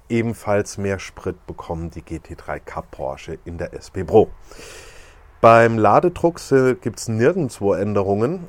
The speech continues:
Allerdings soll der neun elfer, wenn Falkenreifen drauf sind, auf der Hinterachse null Komma zwei Grad mehr Sturz fahren und beim M vier G T vier G zweiundachtzig wird ein anderes Mapping verwendet, also viel Spaß beim Laptop.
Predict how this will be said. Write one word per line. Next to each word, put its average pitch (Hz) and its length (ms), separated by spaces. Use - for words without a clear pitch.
Allerdings 117 560
soll 127 160
der 113 140
neun 104 200
elfer, 120 380
wenn 107 140
Falkenreifen 98 680
drauf 90 300
sind, 90 160
auf 73 180
der - 120
Hinterachse - 640
null 107 200
Komma 113 320
zwei 104 280
Grad - 400
mehr 90 120
Sturz - 460
fahren 127 320
und 95 180
beim 95 240
M 92 240
vier 107 360
G 98 160
T 87 200
vier 92 540
G 113 240
zweiundachtzig - 880
wird 90 340
ein 85 180
anderes 92 640
Mapping 87 420
verwendet, 78 540
also 73 240
viel 78 240
Spaß - 320
beim 76 160
Laptop. - 400